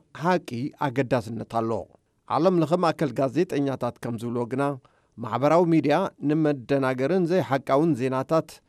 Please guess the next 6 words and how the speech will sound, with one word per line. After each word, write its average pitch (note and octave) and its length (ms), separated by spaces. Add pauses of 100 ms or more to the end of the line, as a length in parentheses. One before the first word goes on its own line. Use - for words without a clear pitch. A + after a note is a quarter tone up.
(240)
ብሰፊሕን D3+ 520
ብዝቐልጠፈን D3+ 840
ናህሪ D3 300 (120)
ንኽጋፋሕ C3+ 680 (140)
ኣኽኢሉ D3+ 400
እዩ። A2+ 180